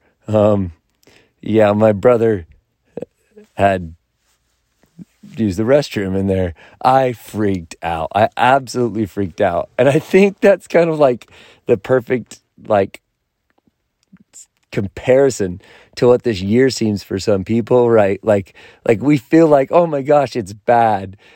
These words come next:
And then when we realize what's happening, we're like, "Oh no, it's so much worse." And then, like, we don't, can I tell you something? Don't live there. Like, here's the thing.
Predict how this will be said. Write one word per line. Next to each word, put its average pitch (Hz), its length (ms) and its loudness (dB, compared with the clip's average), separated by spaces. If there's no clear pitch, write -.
And 135 220 0
then 156 180 2
when 143 120 0
we 127 100 -2
realize 127 440 0
what's 110 240 -4
happening, 107 440 0
we're 104 80 -2
like, 107 160 -2
"Oh 131 340 -2
no, 127 340 0
it's 120 340 -6
so 135 580 0
much 120 720 -2
worse." 101 800 -2
And 135 160 2
then, 156 280 2
like, 139 340 0
we 151 200 0
don't, 170 400 0
can 180 120 2
I 170 60 4
tell 208 160 0
you 220 60 0
something? 190 380 -2
Don't 180 320 0
live 139 360 2
there. 85 380 -8
Like, 139 320 0
here's 226 220 -2
the 180 80 -2
thing. 127 400 0